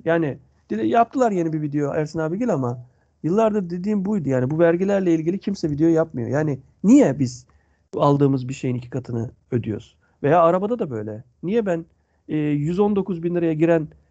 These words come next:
bir, e, orta segment bir arabayı gö-, şeyde limandan niye ben üç yüz elli bin lira veriyorum o arabaya? Yani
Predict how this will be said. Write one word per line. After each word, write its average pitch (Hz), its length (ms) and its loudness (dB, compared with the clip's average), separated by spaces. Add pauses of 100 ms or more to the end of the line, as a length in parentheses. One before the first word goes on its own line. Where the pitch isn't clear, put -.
(200)
bir, 170 280 2 (280)
e, 143 260 2
orta 165 260 2
segment 160 360 -4
bir 156 60 0
arabayı 151 560 0 (100)
gö-, 139 220 4
şeyde 143 420 2
limandan 139 580 2 (520)
niye 233 220 6
ben 190 100 4
üç 151 160 -2
yüz 143 80 -2
elli 131 200 0
bin 123 100 -2
lira 113 160 -4
veriyorum 110 280 -4
o 110 40 -4
arabaya? 110 420 -6 (760)
Yani 127 240 2